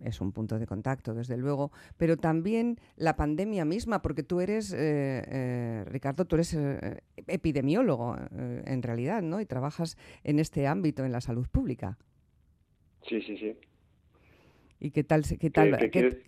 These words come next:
Speaker 1: lo que quería preguntarte era un poco por la pandemia también, ¿no? Por lo que estos días han estado hablando algunas autoridades médicas acerca de,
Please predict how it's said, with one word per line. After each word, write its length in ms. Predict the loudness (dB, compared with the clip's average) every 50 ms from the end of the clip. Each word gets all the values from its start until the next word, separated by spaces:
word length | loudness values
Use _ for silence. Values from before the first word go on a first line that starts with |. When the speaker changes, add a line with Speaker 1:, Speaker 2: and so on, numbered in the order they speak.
| -20 -10 4
Speaker 1:
lo 140 | 4 6 8
que 120 | 8 6
quería 260 | 6 6 8 8 6
preguntarte 520 | 6 4 2 2 2 2 2 0 2 0 0
era 120 | 2 2
un 120 | 0 0 0
poco 420 | -2 -2 0 -2 -2 -4 -4 -8 -14 _ _ -20 -20 _ _ _ _
por 160 | 0 2 2
la 120 | 0 0
pandemia 460 | 0 -2 0 2 2 2 2 0 0 0
también, 500 | -2 -4 -2 -2 0 0 0 -2 -2 -2
¿no? 200 | -4 -4 -4 -4
Por 180 | -4 -2 0
lo 160 | -2 -2 -2
que 280 | -2 -2 -2 0 -2 -2 -2
estos 340 | -4 -6 -6 -6 -6 -6 -4
días 300 | -2 -2 -2 -2 -2 -2
han 220 | -2 -2 -2 -4
estado 280 | -6 -6 -4 -2 -2 0
hablando 480 | 0 0 0 0 2 0 0 -2 -2 -6 -12 -20 -20 -20 -4
algunas 720 | 0 0 2 2 2 2 2 4 4 4 2 2 0 -2 -4
autoridades 600 | -4 -2 -2 0 0 2 2 2 2 0 0 2
médicas 540 | 2 2 2 2 0 0 0 -2 -2 -2 -2
acerca 420 | -4 -4 -4 -4 -2 0 0 0
de, 280 | 2 0 0 0 -2